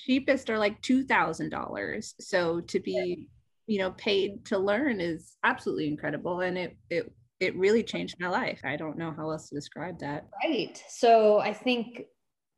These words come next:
Speaker 2: Philly Unleashed and Nicole has a really special model there of how to bring up trainers. And that's something too that she helped teach me how to, how to teach other trainers how to bring up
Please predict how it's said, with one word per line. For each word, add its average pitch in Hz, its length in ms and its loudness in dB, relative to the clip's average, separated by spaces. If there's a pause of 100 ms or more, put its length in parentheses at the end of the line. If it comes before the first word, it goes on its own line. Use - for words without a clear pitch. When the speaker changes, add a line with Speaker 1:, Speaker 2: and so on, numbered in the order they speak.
(180)
Speaker 2:
Philly 208 260 2
Unleashed 190 480 -4
and 175 200 -6
Nicole 175 540 -6
has 190 120 -8
a 180 120 -4
really 170 200 -2
special 170 640 -6
model 185 460 -2
there - 500 -8 (160)
of 175 200 -2
how 185 200 -4
to 170 180 -6
bring 175 120 -10
up 160 100 -18 (100)
trainers. 190 640 -6 (120)
And 220 140 2
that's 226 200 2
something 202 360 2
too 208 440 -2
that 180 320 -4
she 180 180 -10
helped 165 300 -10 (360)
teach 190 280 -8
me 202 160 -2
how 185 140 -6
to, 175 300 -4 (220)
how - 160 -2
to 175 160 -4
teach - 420 -8
other 190 280 -4
trainers 180 440 -4
how 180 120 -6
to 175 60 -4
bring 185 340 -2
up 170 180 -2